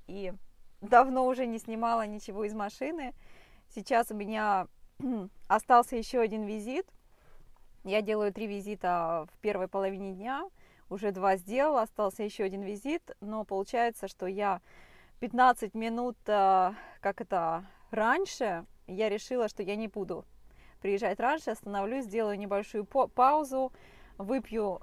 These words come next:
свой томатный сок и расскажу вам что-нибудь интересное. А у меня такая пришла идея рассказать вам,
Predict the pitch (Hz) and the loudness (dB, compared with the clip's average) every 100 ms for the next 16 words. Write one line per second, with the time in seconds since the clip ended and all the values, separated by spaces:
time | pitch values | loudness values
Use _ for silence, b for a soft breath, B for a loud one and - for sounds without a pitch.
0 | - 175 - 233 214 220 208 220 220 202 | -12 -16 -2 2 4 2 2 0 -2 -6
1 | - 294 359 - - 247 294 302 - - | -2 0 0 -6 -8 -4 -4 -6 -10 0
2 | 202 226 233 220 277 262 226 247 240 233 | 2 4 4 4 2 0 2 -2 -2 -4
3 | 226 226 233 214 190 - 156 175 - 220 | -6 -6 -4 0 0 -2 -6 -8 -6 -2
4 | 226 233 269 269 240 233 233 247 226 220 | -2 0 0 2 2 2 0 2 2 0
5 | 220 294 339 220 190 - - 208 226 240 | -4 -2 2 0 0 -12 -6 -4 -2 -2
6 | 202 247 233 - - 208 208 247 302 | 2 2 2 -6 -12 -6 4 6 6